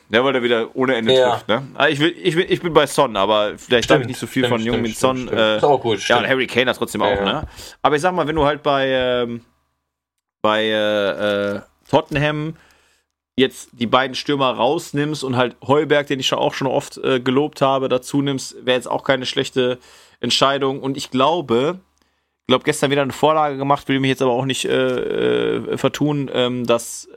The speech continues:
Speaker 1: Kevin De Bruyne auch wieder eine gute Statistik hat. Und ich glaube, der,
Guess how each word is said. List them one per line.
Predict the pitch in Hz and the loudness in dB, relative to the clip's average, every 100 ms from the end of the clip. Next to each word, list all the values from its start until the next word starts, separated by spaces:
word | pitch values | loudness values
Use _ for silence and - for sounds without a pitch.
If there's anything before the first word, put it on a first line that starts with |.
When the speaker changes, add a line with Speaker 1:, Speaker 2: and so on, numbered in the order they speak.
| 107 | -6
Speaker 1:
Kevin | - 131 131 | 2 2 2
De | 120 | 0
Bruyne | 104 120 139 135 127 | 2 2 4 0 0
auch | 104 123 - | 2 0 0
wieder | 113 113 110 | 0 2 2
eine | 107 104 | 0 -4
gute | 107 117 | -4 -4
Statistik | 117 120 113 127 - 120 | -2 -2 0 -4 -4 0
hat. | 123 123 | 0 0
Und | 117 | -4
ich | 110 | -2
glaube, | - 117 117 | 0 0 0
der, | 123 | -2